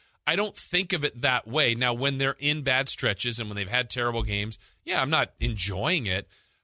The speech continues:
But, you know, I'm into the game last night as much as any game. It, it's, could be a playoff game, could be the first game, the anticipation. Even hearing G-Man call some of those highlights, you know, I'm fist pumping to this. It's like it's a brand new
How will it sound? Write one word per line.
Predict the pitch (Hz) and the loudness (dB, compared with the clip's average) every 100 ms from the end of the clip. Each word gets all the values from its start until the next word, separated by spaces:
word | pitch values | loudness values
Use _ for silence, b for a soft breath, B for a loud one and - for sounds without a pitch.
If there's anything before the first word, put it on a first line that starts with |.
| _ | _
But, | 127 170 160 _ _ - | 0 0 0 _ _ -4
you | 160 | 2
know, | |
I'm | 170 240 | 2 2
into | 233 | 0
the | 160 | 0
game | 139 151 | 2 2
last | 151 139 - | 2 2 4
night | 147 143 147 _ _ _ _ | 4 2 0 _ _ _ _
as | 131 139 127 131 | 0 2 2 2
much | 135 147 143 | 0 0 2
as | 131 | 2
any | 139 139 | 0 0
game. | 135 135 | 0 0
It, | 123 127 | -2 -2
it's, | 123 117 - - b _ | -4 0 -2 -2 b _
could | - | -6
be | 139 | -2
a | 156 | -2
playoff | - 151 147 139 | 0 2 2 2
game, | 143 143 | 0 0
could | 135 151 | -2 -4
be | 147 | -4
the | 131 | -4
first | - 143 - | -4 -4 -2
game, | 135 | -4
the | 131 | -2
anticipation. | 127 120 143 139 147 139 - 131 B B | -2 0 0 0 0 0 0 -4 B B
Even | 170 175 | -4 0
hearing | 147 160 139 | 0 0 2
G-Man | 139 160 147 143 | 2 2 2 0
call | 135 147 139 | 2 2 2
some | - | 0
of | 143 | 0
those | 135 | 0
highlights, | 139 135 139 139 - | 2 2 2 0 0
you | 131 | 0
know, | 127 | 0
I'm | 135 135 b b _ | -2 -6 b b _
fist | - 190 - | -2 0 2
pumping | 180 156 156 | 0 0 -2
to | |
this. | 139 135 | -2 -2
It's | 147 151 | -2 0
like | 170 151 | 0 0
it's | 127 | -2
a | |
brand | 143 156 170 175 | 0 2 2 2
new | 170 | -2